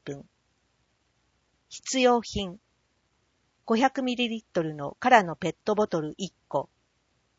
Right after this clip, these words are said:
ニッパー、プラスドライバー。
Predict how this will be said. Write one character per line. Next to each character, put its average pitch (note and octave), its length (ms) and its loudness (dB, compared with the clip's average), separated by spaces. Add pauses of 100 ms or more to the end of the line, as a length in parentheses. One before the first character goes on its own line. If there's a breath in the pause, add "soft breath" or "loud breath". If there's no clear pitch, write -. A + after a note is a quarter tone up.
(120)
ニ A#3 140 -2
ッ - 40 -12 (140)
パ D#3 380 2
ー、 - 40 -20 (800)
プ A3+ 80 0
ラ B3+ 140 6
ス A#3+ 160 -8
ド G#3+ 100 2
ラ G#3+ 160 4
イ D#3+ 60 -2
バ B2+ 360 -4
ー。 - 40 -20